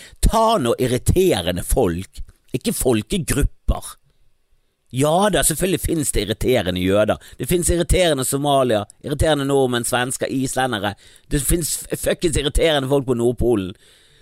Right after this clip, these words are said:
Men det har jo ingenting med saken å gjøre. Alle som går på Nordpolen er jo ikke irriterende. Vi tar de som er irriterende,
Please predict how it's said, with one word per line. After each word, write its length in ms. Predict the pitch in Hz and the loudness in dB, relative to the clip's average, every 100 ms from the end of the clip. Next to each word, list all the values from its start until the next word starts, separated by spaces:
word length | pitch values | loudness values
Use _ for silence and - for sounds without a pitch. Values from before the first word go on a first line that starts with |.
| _ | _
Men 100 | 131 | -4
det 140 | 175 202 | 0 2
har 160 | 196 | 2
jo 100 | 160 | 2
ingenting 380 | 151 180 185 175 | 2 2 2 2
med 80 | 151 | 2
saken 480 | - 165 143 - 113 | 2 2 0 -2 0
å 80 | 113 | 2
gjøre. 280 | 120 104 - 151 | 2 -2 0 2
Alle 240 | 160 175 | 2 2
som 140 | 147 135 | 2 0
går 100 | 131 | 0
på 80 | 117 | 0
Nordpolen 460 | 113 120 143 104 78 | 0 0 0 0 0
er 100 | 131 | 0
jo 60 | |
ikke 160 | 110 107 | 0 -2
irriterende. 500 | 98 113 101 82 76 | 0 0 0 -4 -6
Vi 140 | 135 | -2
tar 260 | - 175 147 147 | 0 0 0 0
de 100 | 156 | 0
som 240 | 131 131 - | -2 -2 0
er 240 | 147 113 | 2 2
irriterende, 560 | 113 113 107 104 110 | -2 0 0 0 -4